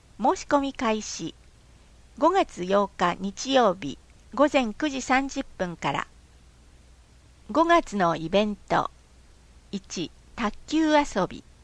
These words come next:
小学生から十八歳。五月八日日曜日、二十八日土曜日。九時三十分から、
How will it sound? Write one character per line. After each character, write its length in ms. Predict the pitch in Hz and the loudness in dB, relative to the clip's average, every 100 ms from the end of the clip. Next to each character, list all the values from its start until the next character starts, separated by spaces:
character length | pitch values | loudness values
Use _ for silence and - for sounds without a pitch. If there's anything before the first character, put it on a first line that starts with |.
| - - - - - | -20 -20 -20 -20 -20
小 300 | - 311 320 | 2 4 4
学 220 | 320 - | 2 -4
生 260 | - 202 180 | -2 2 2
か 140 | 151 | 2
ら 120 | 147 | 0
十 240 | 160 220 269 | -2 -2 -2
八 160 | 254 | -2
歳。 440 | 254 - - 160 - - - - - - - - - | -6 -8 -6 -6 -8 -20 -20 -20 -20 -20 -20 -20 -2
五 140 | 285 | 2
月 340 | 330 302 - 190 | 2 0 -2 0
八 240 | 202 202 | 2 2
日 260 | - 175 - | 2 -2 -2
日 320 | 202 - - | -8 -10 -2
曜 260 | 233 190 160 | 2 2 0
日、 160 | 135 - - - - | -4 -12 -16 -20 -10
二 160 | 240 320 | -4 -2
十 240 | 311 247 | 2 2
八 300 | 208 - 180 | 0 -6 -8
日 420 | 170 165 - 151 170 | -10 -10 -12 -8 2
土 160 | 202 | 4
曜 260 | 226 196 151 | 4 4 2
日。 140 | 110 - - - - - - - - | -6 -16 -20 -20 -20 -20 -20 -20 -16
九 140 | - 330 | -4 -4
時 160 | 370 | -2
三 240 | - 240 240 | 0 0 0
十 160 | 240 | -6
分 280 | - 180 175 | -8 -8 -8
か 160 | - 160 | -4 -2
ら、 160 | 147 | -2